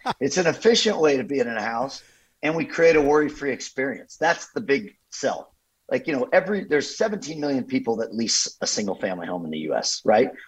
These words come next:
Speaker 2: We represent a very small fraction of the overall universe,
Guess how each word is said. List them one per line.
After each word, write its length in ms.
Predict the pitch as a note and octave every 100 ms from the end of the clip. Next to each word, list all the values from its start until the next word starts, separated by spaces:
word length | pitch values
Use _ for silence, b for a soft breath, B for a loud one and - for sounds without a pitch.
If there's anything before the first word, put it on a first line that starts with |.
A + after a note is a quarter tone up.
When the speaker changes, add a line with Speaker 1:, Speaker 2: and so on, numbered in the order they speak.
| -
Speaker 2:
We 160 | G3
represent 400 | F#3+ D3 A#2+ B2+
a 40 | G2
very 300 | A#2 A#2 A2+
small 360 | - - F#2+
fraction 540 | - G#2+ F2 - - - _ _ _ -
of 180 | G2
the 120 | F#2 G2+
overall 320 | F2+ F#2+ F2+
universe, 520 | F2 G#2 B2+ C#3 -